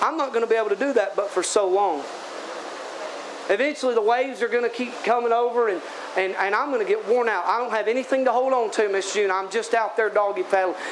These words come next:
and I'm gonna have to keep holding my breath longer, and it's gonna get harder and harder and harder. It's all right. It's just a little rain. Watch me, y'all young people.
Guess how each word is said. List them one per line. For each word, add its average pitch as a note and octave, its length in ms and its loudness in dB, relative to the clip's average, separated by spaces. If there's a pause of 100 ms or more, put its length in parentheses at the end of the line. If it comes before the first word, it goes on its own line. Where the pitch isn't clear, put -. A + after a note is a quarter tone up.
(120)
and G#3+ 100 2
I'm B3 120 2
gonna A3+ 120 2
have A3+ 80 -2
to - 60 -12
keep A3+ 200 -6
holding A3 260 2
my G3+ 140 4
breath A#3+ 340 2
longer, A3+ 440 4
and F#3 100 -2 (260)
it's A3+ 160 4
gonna A#3 180 2
get A3 120 2
harder A#3 440 4
and F#3+ 80 0
harder A3 320 4
and F3+ 100 0
harder. B3 380 2 (1300)
It's - 80 2
all A#3 200 4
right. F3 260 2
It's E3+ 140 -8
just G3 160 0
a G3+ 60 6
little G3+ 200 4
rain. D#3+ 180 0 (1700)
Watch C4+ 320 0
me, A3 160 2
y'all G3 180 0
young F#3+ 200 0
people. G3 360 0